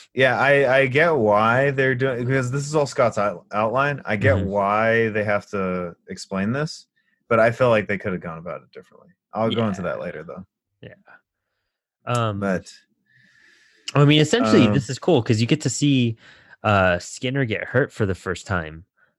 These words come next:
Speaker 1: um, because it's a moonless night.
Speaker 2: Yeah, and then, again, that color palette,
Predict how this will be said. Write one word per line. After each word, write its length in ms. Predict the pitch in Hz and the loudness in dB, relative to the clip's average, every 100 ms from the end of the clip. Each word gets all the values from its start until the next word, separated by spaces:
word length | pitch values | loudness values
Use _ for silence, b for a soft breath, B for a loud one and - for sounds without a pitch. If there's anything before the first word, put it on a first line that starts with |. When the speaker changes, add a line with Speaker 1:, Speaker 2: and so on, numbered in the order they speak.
| _ | _
Speaker 1:
um, 300 | - 104 92 | -4 0 0
because 200 | 92 120 | -2 -2
it's 160 | 104 - | -2 -4
a 60 | |
moonless 440 | 98 110 104 85 - | -4 -4 -4 -8 -6
night. 300 | 95 95 - _ _ _ _ _ - | -4 -4 -8 _ _ _ _ _ -6
Speaker 2:
Yeah, 300 | 110 98 92 - | 0 0 0 -6
and 200 | - 110 | -4 0
then, 340 | 110 104 101 95 | 2 2 0 0
again, 300 | 113 110 120 | 0 2 2
that 140 | 98 | 2
color 220 | 92 107 107 | 2 2 2
palette, 380 | 127 131 131 | 2 2 2